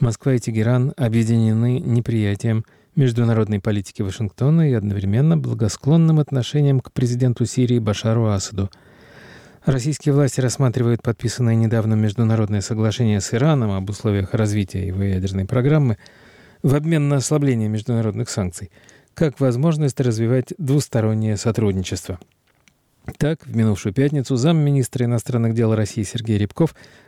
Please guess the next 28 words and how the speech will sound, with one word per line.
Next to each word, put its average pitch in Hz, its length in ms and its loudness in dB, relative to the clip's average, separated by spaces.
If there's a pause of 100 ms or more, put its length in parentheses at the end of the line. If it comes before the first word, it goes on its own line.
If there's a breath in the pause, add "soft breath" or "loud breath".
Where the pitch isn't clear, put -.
объявил, 135 460 2
что - 140 -6
Москва 113 340 -2
готова 127 340 0
экспортировать 113 640 -2
в 92 80 -4
Иран 101 340 0
ракетные 110 580 0
системы 110 600 -2
С 101 240 -4
триста. - 440 -8 (1500 loud breath)
В - 80 -8
Соединенных 180 340 0
Штатах 120 380 -2
в 113 40 -6
возрасте 131 480 0
семидесяти 147 560 0
пяти 139 520 0
лет 120 260 0
скончался 117 600 -2
ветеран 120 340 2
американского 110 640 0
правозащитного 113 680 0
движения, 110 560 2
борец 110 340 0
за 110 140 -2
гражданские 110 520 -2
права 120 360 2